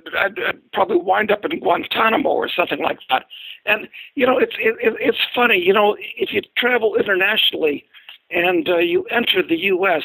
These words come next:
it used to be, uh, when you fill out that little form that you have to hand to the immigrations guy, it used to say, "What country are you coming from?"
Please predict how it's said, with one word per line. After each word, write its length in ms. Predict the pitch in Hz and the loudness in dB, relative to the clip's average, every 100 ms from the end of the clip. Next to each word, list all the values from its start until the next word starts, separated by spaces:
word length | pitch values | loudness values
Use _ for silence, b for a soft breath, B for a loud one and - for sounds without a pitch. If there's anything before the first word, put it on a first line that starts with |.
| - | -2
it 160 | - - | -4 0
used 320 | 294 294 - | 0 0 -2
to 80 | 127 | -2
be, 440 | 143 120 147 - B B B _ _ _ | 0 0 0 -4 B B B _ _ _
uh, 560 | 165 165 151 156 165 - - - 381 | -2 4 4 4 2 -2 -6 -10 -4
when 180 | 359 208 | 0 2
you 140 | 202 - - | 2 0 0
fill 220 | 220 190 | 2 4
out 100 | 175 | 2
that 200 | 190 - | 0 0
little 380 | 202 190 160 143 - | 2 4 2 0 0
form 420 | 220 190 139 127 | 2 2 2 0
that 180 | 127 - | -2 -2
you 80 | 139 | 0
have 200 | 160 - | -2 0
to 100 | 127 | 0
hand 340 | 160 165 170 | 2 2 0
to 100 | 170 | -4
the 160 | 147 165 | -4 -2
immigrations 680 | 156 139 180 190 - 139 139 | -2 0 0 2 0 -2 -8
guy, 420 | - 139 135 143 - B B B B B 254 | -2 0 0 -2 -6 B B B B B -4
it 100 | 269 | 0
used 160 | 285 | 0
to 80 | - - | -2 0
say, 80 | 220 | 0
"What 300 | 180 247 - | 2 0 2
country 400 | 262 233 202 180 | 0 0 2 2
are 80 | 170 | 2
you 160 | 165 | 0
coming 360 | 147 - 180 120 - | 0 -2 -2 -6 -6
from?" 200 | 127 | -6